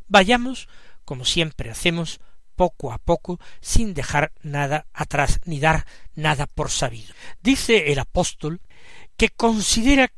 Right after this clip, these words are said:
que los sufrimientos de ahora no se puede comparar con la gloria que un día se nos manifestará. ¿Cuáles son los sufrimientos de ahora? Pues los sufrimientos del tiempo presente, los sufrimientos de esta vida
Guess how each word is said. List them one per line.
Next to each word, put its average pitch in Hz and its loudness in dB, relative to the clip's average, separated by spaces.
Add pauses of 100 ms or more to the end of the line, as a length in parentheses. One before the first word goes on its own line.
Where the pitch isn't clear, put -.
que 170 -4
los 175 -2
sufrimientos 190 -4
de 131 -4
ahora 131 0 (360)
no 214 2
se - 0
puede 170 0
comparar 156 0
con 139 -4
la 127 -4
gloria 165 2
que 196 0
un 190 -2
día 160 0
se 147 6
nos 131 -6
manifestará. - -4 (240)
¿Cuáles 294 10
son 262 2
los 220 -2
sufrimientos 147 -6
de 135 -4
ahora? 123 -4 (360)
Pues 165 0
los 165 -8
sufrimientos 147 4
del 123 -2
tiempo 131 -6
presente, - 4 (680)
los 170 -2
sufrimientos 254 0
de 139 -4
esta 165 2
vida 214 2